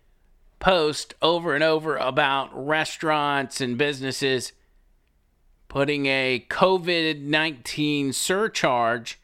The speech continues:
on their receipts. And, and I haven't seen one that was more than, like, two dollars. But they're charging everybody, uh, an extra fifty cents or a dollar or two dollars or whatever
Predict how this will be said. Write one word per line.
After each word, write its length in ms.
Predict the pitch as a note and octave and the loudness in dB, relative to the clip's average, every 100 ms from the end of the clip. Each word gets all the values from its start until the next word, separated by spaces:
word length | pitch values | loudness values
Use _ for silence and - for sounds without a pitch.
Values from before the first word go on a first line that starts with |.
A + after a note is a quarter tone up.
| _ _ _ _ _ _ _ - | _ _ _ _ _ _ _ -6
on 540 | C3 C#3 C#3 C#3 C3 C3 | -2 0 0 0 -2 -2
their 140 | C3+ | -2
receipts. 720 | C3+ - A3+ G#3 - - - _ - | -2 2 2 2 -10 -12 -12 _ -6
And, 160 | C#3 C#3 | -4 -2
and 220 | C#3+ D3 | -2 0
I 120 | D#3+ | 0
haven't 360 | D#3 D#3+ C#3+ A#2+ | -2 -2 -2 -2
seen 360 | - D3+ C#3+ B2+ | -2 0 0 2
one 260 | C3 B2 | 0 0
that 120 | B2+ | -2
was 140 | A2+ B2+ | -4 -2
more 220 | C3 C3+ | 0 0
than, 120 | A#2+ | 0
like, 240 | A#2 G2 - | -4 -4 -4
two 200 | D#3 D3 | 0 2
dollars. 640 | C#3 C3+ F#2+ E2+ A2 - _ _ _ _ _ _ _ _ _ _ _ _ _ D#3 | 2 2 -2 -6 -14 -16 _ _ _ _ _ _ _ _ _ _ _ _ _ 0
But 100 | C#3 | 2
they're 140 | D3+ | 0
charging 520 | - A3 B3+ F#3 F3+ | 2 2 2 0 0
everybody, 840 | D#3+ D3+ D3 C#3 C#3 C#3+ D3 D3+ B2+ | 0 0 0 2 2 0 0 -2 -4
uh, 40 | |
an 340 | A#2+ A2+ D3 D3 | -8 -4 0 0
extra 340 | E3+ - C#3+ | -2 -4 -6
fifty 300 | - F3 F3 | -4 -6 -4
cents 500 | - D3+ D3 D3 C#3 | -2 0 0 -2 -2
or 60 | D3+ | -2
a 80 | |
dollar 380 | D3 D3 D3 D3 | 2 2 2 -2
or 40 | C#3 | -2
two 160 | D#3+ | 0
dollars 420 | C#3+ C3+ C3 B2+ | 2 2 0 -2
or 80 | B2+ | -2
whatever 640 | B2+ C3+ C#3+ A3 F#3 C3+ | 0 0 2 2 0 -4